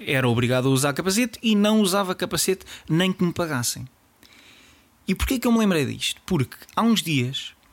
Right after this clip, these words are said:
eu vi no Instagram um post, ou uma story, já não sei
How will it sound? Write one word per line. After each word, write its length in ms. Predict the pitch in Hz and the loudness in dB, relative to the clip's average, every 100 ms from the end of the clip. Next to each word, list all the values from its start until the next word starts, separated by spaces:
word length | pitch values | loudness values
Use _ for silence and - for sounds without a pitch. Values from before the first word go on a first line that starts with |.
| - - - - - - - - - - - | -20 -20 -20 -20 -20 -20 -20 -20 -18 -18 -4
eu 120 | 170 | -2
vi 140 | 160 143 | 2 2
no 160 | 156 | 2
Instagram 760 | 208 196 - 160 131 110 117 123 - - | 2 0 0 0 2 2 2 -2 -8 -6
um 120 | 151 | -2
post, 480 | 139 139 143 - - - | 0 0 0 -2 -4 -4
ou 80 | 120 | -2
uma 120 | 117 | 0
story, 340 | 120 127 139 123 | 0 0 0 0
já 140 | 113 | 0
não 80 | 117 | -2
sei 280 | - 120 | -2 -4